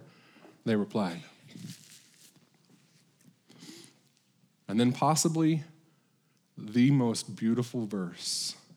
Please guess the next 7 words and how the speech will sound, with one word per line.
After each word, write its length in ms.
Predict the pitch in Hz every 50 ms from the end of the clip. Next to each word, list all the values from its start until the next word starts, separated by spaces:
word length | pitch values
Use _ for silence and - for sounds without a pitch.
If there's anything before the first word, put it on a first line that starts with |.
| _ -
in 120 | 85 92
the 60 | 95
Bible 400 | 90 98 95 92 92 85 90 87
is 140 | 85 - -
next. 480 | 101 110 107 95 - - - - - - - _ _ _ _ _ _ _ _ _ _ _ _ _ _ _ _ _ _ _ _ _ _ _ _ _ _ _ _ _ _ _ _ _ _
Jesus 540 | - 95 90 82 85 87 80 - - - - - - - _ - -
wept. 460 | - - - - - - - - -